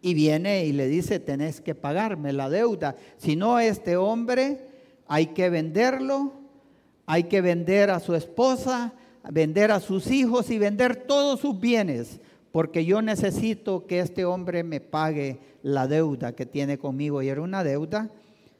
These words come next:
aparentemente muy grande, eh,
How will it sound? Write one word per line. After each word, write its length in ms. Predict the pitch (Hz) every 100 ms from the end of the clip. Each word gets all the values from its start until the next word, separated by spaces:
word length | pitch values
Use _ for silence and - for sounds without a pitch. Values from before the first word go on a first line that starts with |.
| _ _ _ _ _ _
aparentemente 1000 | - 117 135 139 139 170 165 165 160 208
muy 460 | 185 143 147 180 220
grande, 680 | 147 185 269 247 131 110 113 - _ _ _
eh, 560 | 139 135 131 123 120